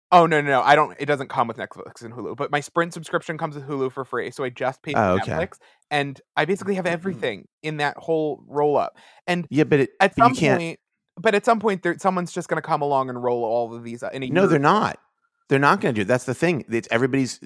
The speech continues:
Speaker 2: setting out their little weird fiefdom. I think Apple's like, "We'll be the center of this," but Netflix is like, "No, you won't." And I guarantee you that Disney and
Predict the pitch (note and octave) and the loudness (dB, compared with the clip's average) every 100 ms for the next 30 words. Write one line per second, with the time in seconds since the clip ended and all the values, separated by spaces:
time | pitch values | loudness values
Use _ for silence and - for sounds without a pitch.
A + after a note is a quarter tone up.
0 | - B2+ A#2+ A2+ G#2+ A2 A2 A2 G#2 E3+ | -4 -2 0 0 0 0 2 2 0 -2
1 | G2+ G#2 F2+ - _ _ _ - - C#3+ | 0 -2 -4 -12 _ _ _ -12 -4 -4
2 | - G#2+ F2 F2+ - - - A#2+ B2 G#2 | -2 -4 -4 -8 -12 -20 -4 -2 2 2
3 | A2 C3+ A#2 G#2 F2 A2 D3 B2+ G#2 - | 2 2 0 -2 2 2 4 2 -2 -2
4 | A#2+ D#3+ A#2+ G2+ - F#2+ G2 A#2+ D#3+ - | 0 0 -2 -2 -4 -4 -4 -2 -6 -2
5 | A2 F2 F#2 G#2 C#3+ G#2 F2+ B2 G3+ _ | -4 -4 -2 2 2 2 0 -2 -6 _
6 | _ _ _ _ A#2+ A2+ B2 C3+ B2 D#3 | _ _ _ _ 0 0 0 0 -2 -2
7 | D3 G2+ G#2 G#2+ A#2 A2 G#2 G2+ G2 | -2 -2 -2 -2 -2 -2 -2 -4 -4